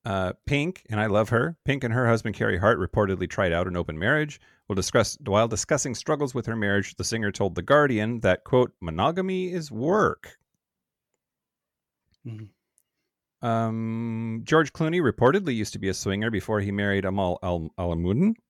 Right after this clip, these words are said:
Speaker 1: Tilda Swinton. Uh, this is actually more of an unconventional arrangement than a swinging relationship, but for several years, Tilda Swinton lived with both the father of her children and her boyfriend.
Speaker 2: Oh, that's fun.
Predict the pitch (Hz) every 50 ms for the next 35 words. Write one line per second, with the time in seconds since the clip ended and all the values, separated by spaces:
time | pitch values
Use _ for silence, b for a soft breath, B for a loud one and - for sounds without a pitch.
0 | _ _ _ _ _ _ _ _ _ _ _ _ _ _ - - 190 208 220 214
1 | - - 175 127 - 78 73 - - _ _ _ _ _ _ _ _ _ _ _
2 | _ _ _ _ _ _ _ - - 104 95 90 87 80 - - 107 101 - -
3 | 127 - - - 135 151 - - 180 156 139 127 135 147 156 156 135 123 120 131
4 | 131 117 - 120 120 131 131 - - 120 104 90 85 95 120 139 139 - 165 123
5 | 107 98 87 - - - 185 208 214 190 147 117 110 101 104 98 107 104 90 -
6 | 147 - - - - - - 92 - - 180 190 196 208 180 147 127 120 120 117
7 | - - 175 190 202 196 - - - 110 107 101 117 143 185 202 190 185 165 135
8 | 127 117 104 - 117 117 139 180 196 - - - 127 123 - - 143 139 151 165
9 | 160 147 127 - 156 135 - - 156 151 156 143 127 127 135 - - 117 120 127
10 | 139 - 143 139 135 113 101 92 85 - - 57 50 - - _ _ _ _ _
11 | _ _ _ _ 247 247 330 359 - - - - - 117 117 131 175